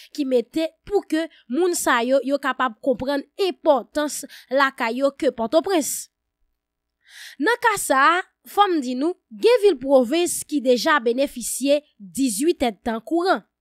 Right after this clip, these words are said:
Donk moun sa yo, siman yo pa itilize chabon avèk gaz ankò.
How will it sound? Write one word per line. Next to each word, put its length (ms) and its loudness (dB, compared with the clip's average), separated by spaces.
Donk 400 2
moun 320 -4
sa 320 -6
yo, 240 0
siman 640 -2
yo 160 0
pa 220 2
itilize 680 -2
chabon 640 -2
avèk 640 -4
gaz 320 0
ankò. 300 0